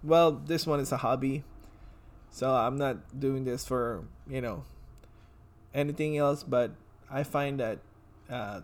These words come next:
talking about stuff, as a male, I find that being able to talk about your things that you don't normally be able to talk about, more, more like the feelings of men.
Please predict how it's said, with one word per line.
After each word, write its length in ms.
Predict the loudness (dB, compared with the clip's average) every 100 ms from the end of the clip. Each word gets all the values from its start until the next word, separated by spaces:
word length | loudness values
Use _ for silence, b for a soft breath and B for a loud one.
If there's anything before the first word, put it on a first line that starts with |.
| -4
talking 280 | -2 -2
about 240 | -2 0 -2
stuff, 440 | -2 0 0 -2
as 160 | -2 0
a 20 |
male, 480 | 4 6 6 4 0 -10 -20 b b b b b -2
I 140 | 0
find 280 | 2 2 4
that 160 | 2 2 -10 -20 -20 -14 -6
being 220 | -2 0
able 240 | 0 0 -2
to 120 | -4
talk 240 | -4 -2
about 360 | 0 2 2 0 -14 -20 -20 -20 -20 -20 -20 -8
your 540 | -2 0 0 -2 -4 -12 -20 -20 -20 -20 -20 -20 -20 b b b b b b b -20 -8
things 360 | 2 2 2 0
that 220 | -2 0
you 120 | 0
don't 220 | 0 0 0
normally 360 | 0 0 -2
be 220 | 0 -2
able 160 | -2 -4
to 100 | -4
talk 240 | -4 -4
about, 300 | -2 -2 -2 -6 -20 -20 -20 -20 -20 -20 -20 -20 -6
more, 240 | 2 4 8
more 220 | 8 10
like 200 | 8 4
the 80 | 0
feelings 460 | 4 4 2 -2
of 160 | -6 -4
men. 320 | -4 -4 -10